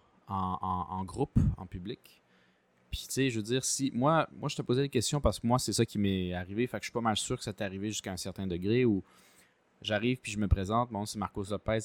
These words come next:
Ah, tu viens d'où ? » Là, faut que t'expliques que, bon, euh, le père est salvadorien. Moi, je disais directement que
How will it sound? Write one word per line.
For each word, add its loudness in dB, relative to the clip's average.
Ah, 2
tu -12
viens 0
d'où ? » 2
Là, -8
faut -12
que -16
t'expliques -4
que, -4
bon, -4
euh, -8
le -6
père 2
est -4
salvadorien. -2
Moi, 2
je -2
disais 2
directement -2
que -4